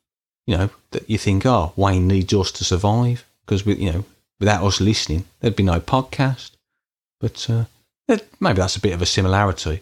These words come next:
But you're not a pain, like an enema. Not all of you, anyway. Um, maybe there's some relief with an enema, you know, when you, f-, you feel it. Not a kinky relief, I mean, you know, the, the sort of after effects. There's a relief that you're listening to the podcast.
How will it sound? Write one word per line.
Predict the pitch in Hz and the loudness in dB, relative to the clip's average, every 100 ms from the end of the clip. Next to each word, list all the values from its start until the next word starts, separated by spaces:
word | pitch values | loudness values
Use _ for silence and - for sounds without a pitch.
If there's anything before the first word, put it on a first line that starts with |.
| - | -2
But | 190 | 2
you're | 165 | 2
not | 131 101 | 2 -2
a | |
pain, | - 135 143 147 143 - | -2 0 0 0 -4 -4
like | 139 - | -4 0
an | |
enema. | 131 127 131 131 _ _ _ _ - | 0 0 -2 -6 _ _ _ _ -2
Not | 165 | 2
all | 131 110 | 4 4
of | 85 | 2
you, | 92 | 2
anyway. | 117 127 127 123 - _ _ _ _ _ _ 131 | 2 0 -2 -6 -10 _ _ _ _ _ _ -8
Um, | 135 135 - | -6 -6 -2
maybe | 214 117 | 0 2
there's | 104 | 0
some | - 101 | 2 0
relief | 92 135 180 - | 2 2 0 -2
with | 165 | 0
an | 156 | 2
enema, | 151 151 151 151 - | 2 2 0 -2 -4
you | 104 | -2
know, | 101 | 0
when | 95 | -2
you, | |
f-, | 90 - | -4 -6
you | 101 | -8
feel | - - 117 123 | -4 0 2 2
it. | - - _ _ _ _ | -2 -8 _ _ _ _
Not | - 143 | -2 0
a | 104 | 0
kinky | - 120 - | 0 0 2
relief, | 82 78 78 104 - | 0 2 0 0 -2
I | |
mean, | 92 92 92 92 | -2 0 0 -2
you | 92 | -2
know, | 82 | -2
the, | - | -4
the | 95 92 | -6 -6
sort | 90 - | -6 -6
of | 82 - _ - | -8 -10 _ -6
after | 101 - 104 | -6 0 -2
effects. | - 104 101 - - _ _ - | 0 -2 -4 -6 -20 _ _ -2
There's | 120 | 2
a | 107 | 4
relief | 110 104 92 | 4 2 0
that | 90 | -2
you're | 85 | 0
listening | 87 107 - 113 | 0 -2 -2 -2
to | - | -2
the | 101 | -6
podcast. | - 98 - 107 - | -4 -4 -4 -10 -10